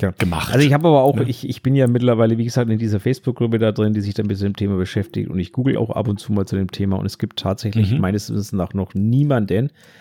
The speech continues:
Speaker 1: der auch nur ansatzweise ein zweites Schreiben von dem Herrn erhalten hätte.
Speaker 2: Okay.
Speaker 1: Also sprich, ähm, das ist wirklich so nach dem Motto, bezahl mich und, äh, wenn's klappt, ist gut und wenn nicht, dann bin ich sowieso durch.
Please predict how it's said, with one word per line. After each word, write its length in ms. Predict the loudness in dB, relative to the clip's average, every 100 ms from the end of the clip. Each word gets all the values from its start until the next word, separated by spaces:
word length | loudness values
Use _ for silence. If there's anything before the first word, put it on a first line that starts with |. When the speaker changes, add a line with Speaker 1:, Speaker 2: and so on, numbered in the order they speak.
| _ _ _ -2
Speaker 1:
der 200 | 0 0
auch 160 | -2 0
nur 320 | 0 0 _
ansatzweise 760 | -2 2 2 0 0 0 0 -2
ein 140 | -4
zweites 320 | -2 -2 -2
Schreiben 280 | -2 -2 -2
von 140 | -2 -4
dem 140 | -4
Herrn 220 | -4 -6
erhalten 420 | -4 -6 -6 -6
hätte. 220 | -8 -8 -10 _ _ _ _ _ -6
Speaker 2:
Okay. 220 | -2 -2 0
Speaker 1:
Also 400 | 4 4 2 -2 _ _ _ _ _ _
sprich, 540 | -14 -2 4 4 2 -8
ähm, 340 | 0 4 4 2
das 180 | 0 0
ist 140 | 0
wirklich 240 | 0 0
so 80 | 0
nach 180 | 0 0
dem 140 | 2
Motto, 260 | 2 2 2
bezahl 380 | -2 -2 -2 0
mich 320 | 0 -2 -4
und, 340 | 0 2 0 -2
äh, 960 | 0 4 4 4 4 2 0 -4 -8 -4
wenn's 220 | -2 -2
klappt, 240 | -2 -2
ist 160 | -2 -6
gut 160 | -2 0
und 100 | 0
wenn 100 | 0
nicht, 260 | -2 -2
dann 640 | -2 0 0 0 -2 -2 -2
bin 120 | -2
ich 120 | -2
sowieso 300 | -4 -6 -6
durch. 240 | -6 -8